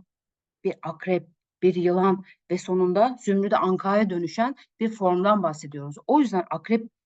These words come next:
akrep dolunayı o yüzden çok önemli. Mars çok etkili bu dolunayda. Çünkü almuteni Mars, yani genel olarak yöneten Mars, zaten akrebin yöneticisi Mars. Plüto'yla da bir kontakta. Ve tarot sembolü de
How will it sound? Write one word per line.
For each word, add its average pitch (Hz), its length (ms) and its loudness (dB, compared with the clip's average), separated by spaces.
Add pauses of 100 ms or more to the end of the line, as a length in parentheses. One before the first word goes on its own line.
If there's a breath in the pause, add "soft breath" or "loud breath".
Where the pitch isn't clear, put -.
(180)
akrep 247 380 -2
dolunayı 165 340 -4
o 180 120 0
yüzden 165 280 -4
çok 190 240 -10
önemli. 131 380 -4 (360 loud breath)
Mars 196 600 2 (400)
çok 202 280 -6
etkili 147 460 -4
bu 151 120 -6
dolunayda. 139 680 0 (680 soft breath)
Çünkü 214 600 2
almuteni 208 600 2
Mars, 165 380 -4
yani 175 360 -2 (140)
genel 208 280 -2
olarak 170 400 -6
yöneten 190 420 -6
Mars, 180 480 -4
zaten 190 420 -6
akrebin 208 360 -2
yöneticisi 170 680 -4
Mars. 135 200 -8
Plüto'yla 208 560 2
da 175 100 -2
bir 185 120 -2
kontakta. 156 640 -6 (520)
Ve 214 280 2 (260)
tarot 277 280 2
sembolü 170 520 -2
de 254 240 -2